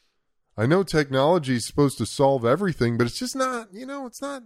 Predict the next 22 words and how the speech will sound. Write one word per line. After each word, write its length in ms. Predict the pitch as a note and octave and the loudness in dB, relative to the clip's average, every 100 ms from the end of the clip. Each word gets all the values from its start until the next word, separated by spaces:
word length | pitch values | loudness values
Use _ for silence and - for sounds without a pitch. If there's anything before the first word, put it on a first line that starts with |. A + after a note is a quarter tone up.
| E3+ | -20
it's 200 | E3 - | -20 -14
not 260 | B3+ C4 - | -12 -12 -12
cool. 320 | - A#3 B3 | -6 -6 -6
It's 140 | D#3+ G3+ | -8 -6
not 160 | B3 | -4
as 120 | D#3 | -6
fun. 440 | - - D3+ C4+ D3+ | -8 0 4 4 2
I'm, 200 | G2+ A#2 | 0 -2
I'm 440 | A#2+ B2 B2 A#2+ _ | -2 -4 -4 -8 _
feel, 360 | - A#3+ C4+ C3 | -8 -6 -6 -4
like, 180 | A2 G#2 - | -4 -6 -4
really 240 | C#3+ F3+ A2+ | -2 0 -2
shitty. 560 | - - G#3+ F3 F#2+ | -4 0 2 0 -2
I, 140 | F#2+ G#2 | -2 -4
I'm 220 | C3 C#3+ | -6 -6
more 320 | D3+ F3+ G#3 | -2 0 2
interested 500 | F3+ G#3+ F#3 - E3+ | 0 -2 -8 -2 -2
in 140 | D3+ B2+ | -2 2
going 280 | D3+ F3 E3+ | 2 2 0
to 60 | |
my 140 | D#3 C3+ | 0 0
local 720 | C#3 E3+ - D#3+ C#3+ C3 | 0 -2 0 0 0 -2